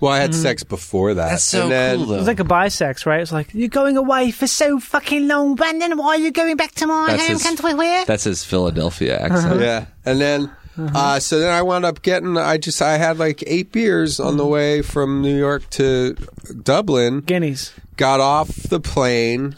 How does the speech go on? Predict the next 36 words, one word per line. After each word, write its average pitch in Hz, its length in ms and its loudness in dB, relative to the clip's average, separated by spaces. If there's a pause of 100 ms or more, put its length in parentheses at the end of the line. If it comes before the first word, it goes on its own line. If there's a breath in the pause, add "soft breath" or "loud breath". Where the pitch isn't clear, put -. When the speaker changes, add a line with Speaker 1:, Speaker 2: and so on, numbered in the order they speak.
(100)
Speaker 1:
and 123 160 2
was 123 160 0
like, 117 320 0 (1000)
"Oh, 180 100 2
fuck. - 380 -4 (180)
What, 208 300 0
now 247 240 0
what 104 140 0
do 95 80 2
I 87 100 0
do?" 92 320 0 (140)
I 147 120 2
hadn't 185 300 0
planned 185 360 0
any 127 180 2
further 143 440 0
than 104 140 -2
that, 101 240 0
and 107 100 0
I'm, 110 160 2
like, 107 220 0
sitting 139 340 -2
on 131 220 0
the 117 160 2
bench 104 440 -2
outside 110 440 0
of 110 80 2
the 107 100 0
train 104 320 -2
station, 101 480 -2
or 101 80 2
the 95 260 2 (200)
plane 113 340 0
station, 101 600 -2 (680 loud breath)
looking 135 320 2
through 135 800 2